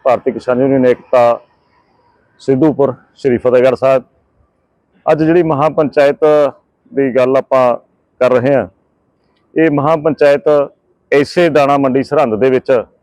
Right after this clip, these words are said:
ਛੇ ਅਪ੍ਰੈਲ ਨੂੰ ਸਵੇਰੇ ਗਿਆਰਾਂ ਵਜੇ ਕਰਾਂਗੇ। ਇਸ ਮਹਾਂ ਪੰਚਾਇਤ ਦਾ ਸਾਡਾ ਮੰਤਵ ਇਹ ਆ ਕਿ ਜੋ ਉੱਨੀ ਤਰੀਕ ਨੂੰ ਪੰਜਾਬ ਸਰਕਾਰ ਨੇ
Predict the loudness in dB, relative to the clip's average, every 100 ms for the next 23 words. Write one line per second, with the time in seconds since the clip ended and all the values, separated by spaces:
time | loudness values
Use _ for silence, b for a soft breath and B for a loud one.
0 | _ _ -6 0 0 2 2 2 -2 -4
1 | -8 _ _ -10 -4 0 0 0 2 2
2 | 0 0 -2 -4 _ _ _ _ _ _
3 | _ -2 0 2 0 -2 -6 _ _ _
4 | _ _ _ _ -4 -2 0 0 0 -2
5 | 0 0 0 -2 0 0 0 -2 -2 0
6 | 2 2 -2 -6 _ _ _ _ _ -4
7 | -4 -2 0 2 2 0 -4 _ -6 -2
8 | 0 -2 -2 -4 -4 -4 -6 -8 _ _
9 | _ B B B _ _ -4 0 2 2
10 | 0 -4 -2 0 0 0 -2